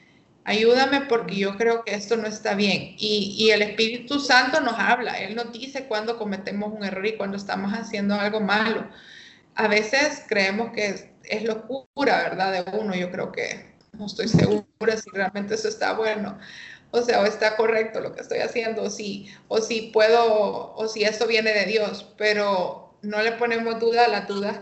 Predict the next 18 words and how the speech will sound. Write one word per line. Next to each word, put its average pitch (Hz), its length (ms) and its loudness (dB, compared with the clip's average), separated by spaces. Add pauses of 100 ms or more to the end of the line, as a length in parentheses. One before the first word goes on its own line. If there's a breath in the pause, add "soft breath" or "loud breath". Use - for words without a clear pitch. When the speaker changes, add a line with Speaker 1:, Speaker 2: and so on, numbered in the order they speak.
Speaker 1:
que 190 240 -10
Satanás 185 480 -6
mete 202 280 -6
en 185 80 -8
nuestra 190 300 -8
cabeza. 302 520 0 (100)
O 214 580 -4
Speaker 2:
Mm. - 20 2
Speaker 1:
sea, 202 460 2 (100)
le 220 140 2
ponemos 220 440 -2
duda 247 200 6
al 277 80 2
Espíritu 247 500 -4
Santo, 262 360 2
no 208 120 -2
a 196 60 -2
Satanás. 220 580 -2